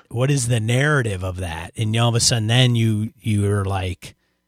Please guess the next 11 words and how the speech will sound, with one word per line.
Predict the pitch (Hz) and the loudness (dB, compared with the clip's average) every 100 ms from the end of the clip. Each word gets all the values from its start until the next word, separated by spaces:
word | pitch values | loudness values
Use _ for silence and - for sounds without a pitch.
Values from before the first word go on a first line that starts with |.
| _ - 143 | _ -6 0
"Oh, | 147 107 104 110 | 2 2 2 0
okay, | - 110 107 | 0 0 0
I | 113 | 0
don't." | 113 110 107 98 | 0 0 -2 -4
Your, | 131 131 131 | -2 -2 0
you, | 135 147 | -4 -4
your | 139 131 123 | 0 2 2
clip | 110 - - 196 _ | -2 -6 -4 -4 _
or, | 135 127 | 0 2
uh, | 120 113 110 | 2 0 -2
your | 107 120 113 | 0 2 2